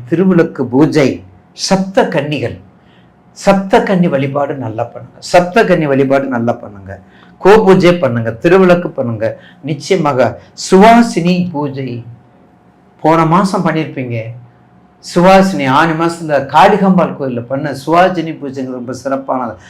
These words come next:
அது யாரு? முழுக்க முழுக்க அந்த காயத்ரி மந்திரம்,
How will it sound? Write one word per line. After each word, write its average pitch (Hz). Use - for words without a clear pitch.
அது 160
யாரு? 190
முழுக்க 196
முழுக்க 196
அந்த 151
காயத்ரி 175
மந்திரம், 131